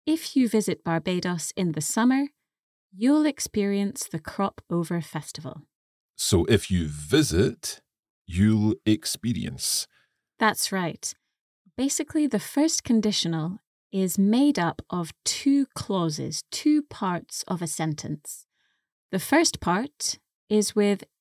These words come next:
Speaker 1: if and the present tense, if you visit Barbados.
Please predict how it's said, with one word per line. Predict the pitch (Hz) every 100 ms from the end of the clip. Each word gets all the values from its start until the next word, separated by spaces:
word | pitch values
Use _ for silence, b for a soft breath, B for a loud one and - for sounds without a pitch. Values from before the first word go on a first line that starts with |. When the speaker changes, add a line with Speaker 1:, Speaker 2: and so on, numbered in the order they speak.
| -
Speaker 1:
if | 311 - - - - -
and | 208 190
the |
present | 180 - - 196 202 -
tense, | - 160 143 - - - _ -
if | 311 - -
you | 269 247
visit | 208 190 190 -
Barbados. | 175 170 151 147 151 156 - -